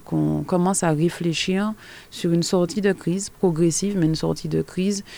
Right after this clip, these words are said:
puisque ce virus est, euh, en tout cas Omicron, cette forme-là, ce variant-là, il est moins virulent et peut-être, selon les, selon les indicateurs et les indications,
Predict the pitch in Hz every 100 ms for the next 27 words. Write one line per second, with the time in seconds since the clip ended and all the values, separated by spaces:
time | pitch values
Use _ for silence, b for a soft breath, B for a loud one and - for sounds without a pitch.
0 | B B - 180 - 185 185 - 160 147
1 | 139 151 151 170 - 160 156 147 147 143
2 | 147 - - - 160 151 165 165 - 226
3 | 208 151 - 160 156 156 190 180 147 147
4 | 147 151 175 196 B B B B 170 180
5 | 180 196 226 196 208 190 165 156 214 -
6 | B B B 165 - 214 196 190 208 -
7 | - 175 165 180 175 165 170 160 165 170
8 | 160 160 156 160 151 196 185 156 147 170
9 | 165 165 175 156 - 196 214